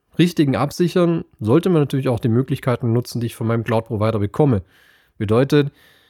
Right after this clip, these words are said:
gerade wenn ich auf die großen Cloud-Provider wie jetzt Microsoft, A W S, Google setze, bekomme ich Möglichkeiten, meine Infrastruktur abzusichern, die ich vielleicht in meinem eigenen Netzwerk,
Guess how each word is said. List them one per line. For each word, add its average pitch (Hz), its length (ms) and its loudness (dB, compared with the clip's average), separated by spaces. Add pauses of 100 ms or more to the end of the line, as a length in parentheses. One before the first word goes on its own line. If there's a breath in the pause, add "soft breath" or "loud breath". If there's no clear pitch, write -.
(100)
gerade 135 320 2
wenn 139 100 4
ich 131 140 2
auf 123 160 2
die 120 200 -2
großen 151 460 0
Cloud-Provider 127 680 2
wie 107 60 -2
jetzt 107 200 -4
Microsoft, 123 600 0
A 113 120 -2
W 113 80 0
S, 127 240 0
Google 123 460 2 (420 soft breath)
setze, 123 680 0
bekomme 135 400 0
ich 104 160 -2
Möglichkeiten, 123 960 0
meine 110 160 0
Infrastruktur 127 580 -2
abzusichern, 120 640 -2
die 117 100 -2
ich 113 120 -4
vielleicht 110 400 -2
in 120 100 -6
meinem 104 300 -2
eigenen 131 320 0
Netzwerk, 113 520 -2